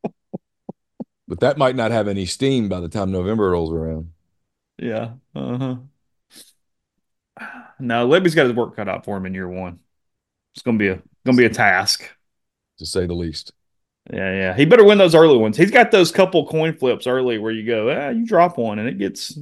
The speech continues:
Speaker 1: it gets fuzzy in a hurry." Saw, um, New Mexico State, Jerry Kill joined the Vanderbilt program as a special assistant, and then the quarterback from New Mexico State followed him.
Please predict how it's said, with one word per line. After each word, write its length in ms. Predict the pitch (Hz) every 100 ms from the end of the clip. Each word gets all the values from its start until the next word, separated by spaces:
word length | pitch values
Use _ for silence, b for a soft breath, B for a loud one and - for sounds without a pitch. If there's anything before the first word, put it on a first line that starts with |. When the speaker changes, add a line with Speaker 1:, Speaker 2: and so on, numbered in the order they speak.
| 151 - _
Speaker 1:
it 80 | 208
gets 180 | - -
fuzzy 300 | 147 143 135
in 80 | 107
a 40 |
hurry." 280 | 127 127 104 b b b _ _ _ _ _ _ _
Saw, 720 | - - 131 123 117 110 107 101
um, 300 | 104 110 - _ _ _ _ _ _ _ - _ _ _ _ _ _ _ _
New 100 | 131
Mexico 380 | 131 131 - 127
State, 300 | 110 135 123
Jerry 280 | 123 135 107
Kill 480 | - 147 139 139 135
joined 300 | 127 127 117
the 20 |
Vanderbilt 540 | 113 131 123 123 117
program 580 | - 131 120 123 127 120
as 80 | 110
a 80 | 104
special 420 | - 131 127 110
assistant, 580 | 104 - 139 - 131 123
and 100 | 113
then 100 | 117
the 80 | -
quarterback 600 | 135 135 123 123 120 -
from 100 | 117
New 80 | 113
Mexico 380 | 127 - 117
State 340 | 113 123 120 117
followed 340 | 123 123 113
him. 300 | 127 123 120